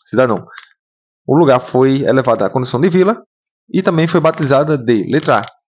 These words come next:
Vila de Nossa Senhora do Rosário de Amargosa, B,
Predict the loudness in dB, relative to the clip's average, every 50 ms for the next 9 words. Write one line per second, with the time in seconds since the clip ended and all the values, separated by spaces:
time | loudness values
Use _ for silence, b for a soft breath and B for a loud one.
0 | _ _ -12 -8 -2 2 2 4 4 2 2 2 0 -2 -2 -4 -2 0 0 0
1 | 0 0 -2 -4 -4 -4 -4 -4 -2 0 2 2 2 2 2 0 0 2 2 0
2 | 0 2 2 0 0 0 -2 -4 -4 -6 -4 -4 -2 -2 0 0 0 -2 -2 -2
3 | 0 0 0 0 0 -2 -6 -6 _ _ _ B B B B _ -6 -2 0 0
4 | 0